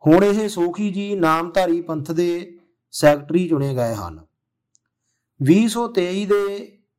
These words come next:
ਪੱਚੀ ਛੱਬੀ ਭਾਦਰੋਂ ਦੇ ਮੇਲੇ ਤੇ ਭੈਣੀ ਸਾਹਿਬ ਸੋਖੀ ਜੀ ਨੇ ਰਿਸ਼ੀ ਸਿੰਘ ਜੀ ਦਾ ਜੀਵਨ ਵੀ ਛੱਤੀ ਅਠੱਤੀ ਪੰਨਿਆਂ ਦਾ ਬੜੇ ਸਿੱਖੀ ਪ੍ਰੇਮ ਵਿੱਚ ਲਿਖਿਆ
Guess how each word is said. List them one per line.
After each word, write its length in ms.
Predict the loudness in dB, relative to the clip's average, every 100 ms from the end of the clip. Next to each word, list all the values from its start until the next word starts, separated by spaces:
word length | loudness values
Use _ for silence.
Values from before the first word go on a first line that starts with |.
| _ _
ਪੱਚੀ 380 | -4 -2 -4 -2
ਛੱਬੀ 340 | -2 -2 -6
ਭਾਦਰੋਂ 500 | 0 2 2 -2 -4
ਦੇ 140 | 0 -2
ਮੇਲੇ 340 | 0 -2 -2
ਤੇ 180 | -4 -6
ਭੈਣੀ 360 | -2 -2 -2 -4
ਸਾਹਿਬ 680 | -2 0 -2 -6 -10 -14 _ _ _ _
ਸੋਖੀ 500 | 0 4 4 4 -2
ਜੀ 160 | -2 -6
ਨੇ 180 | 0 2
ਰਿਸ਼ੀ 320 | 2 0 -4
ਸਿੰਘ 240 | -4 -4
ਜੀ 140 | -6 2
ਦਾ 340 | 2 0 -8 -10
ਜੀਵਨ 360 | 0 2 4 0
ਵੀ 560 | 0 -2 -2 -6 -10 _ _ _
ਛੱਤੀ 440 | -4 -4 0 0 0
ਅਠੱਤੀ 340 | -4 -6 -8
ਪੰਨਿਆਂ 460 | -2 -4 -2 -6 -2
ਦਾ 400 | -2 -2 -8 _ _ _ _ _ 2
ਬੜੇ 220 | 4 4
ਸਿੱਖੀ 400 | 0 -6 -4 -4
ਪ੍ਰੇਮ 360 | -4 -8 -4 -2
ਵਿੱਚ 180 | 0 0
ਲਿਖਿਆ 580 | -4 -2 0 0 -2